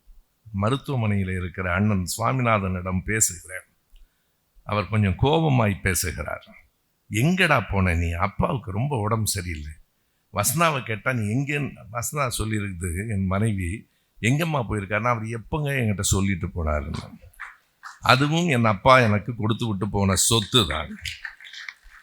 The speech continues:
"நீ எங்க போனேன்னு தெரியல, உன் பேரை சொன்ன உடனே அப்பா எல்லா பக்கமும் பார்க்கிறாரான்னு" சொன்னார். நான் எங்கே போனேன்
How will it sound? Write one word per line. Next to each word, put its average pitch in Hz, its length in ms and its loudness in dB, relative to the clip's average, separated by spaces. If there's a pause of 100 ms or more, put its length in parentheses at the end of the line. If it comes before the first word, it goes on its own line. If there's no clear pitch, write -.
(340)
"நீ 127 160 2 (120)
எங்க 180 360 2
போனேன்னு 147 500 2
தெரியல, 127 400 2
உன் 113 180 0
பேரை 196 360 2
சொன்ன 123 280 -2
உடனே 113 200 -2
அப்பா 113 240 -6
எல்லா 110 220 -6
பக்கமும் 110 460 -6
பார்க்கிறாரான்னு" 92 800 0
சொன்னார். 82 400 -4 (720)
நான் 98 220 0 (120)
எங்கே 120 380 0
போனேன் 110 520 4